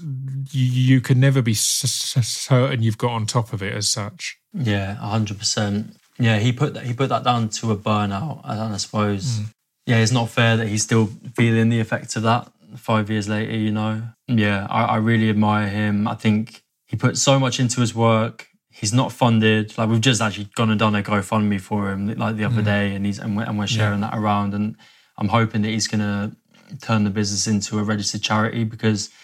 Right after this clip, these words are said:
Speaker 2: it takes a lot from him at the moment, you know?
Speaker 1: Mm.
Speaker 2: Like, um, yeah, it, I don't think there's anything that would almost be as rewarding as the work he does for him 'cause he cares so deeply about it. But
Speaker 1: Yeah, but the burnout is real. And,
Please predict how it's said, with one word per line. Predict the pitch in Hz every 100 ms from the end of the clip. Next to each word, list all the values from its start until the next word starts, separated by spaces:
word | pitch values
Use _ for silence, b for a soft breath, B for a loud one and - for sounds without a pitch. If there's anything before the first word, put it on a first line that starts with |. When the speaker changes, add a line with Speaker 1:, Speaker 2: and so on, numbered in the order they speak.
| B B -
Speaker 2:
it | 131
takes | 156 139 127
a |
lot | 117 120 131
from | - - 104
him | 98
at | 98
the | 107
moment, | 101 98 95 95 101 110
you | 113
know? | 95 131 120 110
Speaker 1:
Mm. |
Speaker 2:
Like, | 107 101 98
um, | 104 101 101 104 95 _ _ _ -
yeah, | 117 110
it, | 110 131
I | 139
don't | 151 156
think | 156
there's | 131
anything | 135 127 120 120
that | 120
would | 120
almost | 120 117 113 107 - -
be | 123 113
as | 117 110
rewarding | 117 117 120 123 131 143
as | 127
the | -
work | 117 117 110
he | -
does | 120 120
for | - 113
him | 117 123 139
'cause | 123
he | 110
cares | 101 110 110
so | - 113
deeply | 104 117 117 117
about | 110 117
it. | 131 143 143
But | - 117
Speaker 1:
Yeah, | 110 110 101 _ -
but | 147
the | 143
burnout | 120 147 147 135 139
is | 113
real. | 127 143 110
And, | 110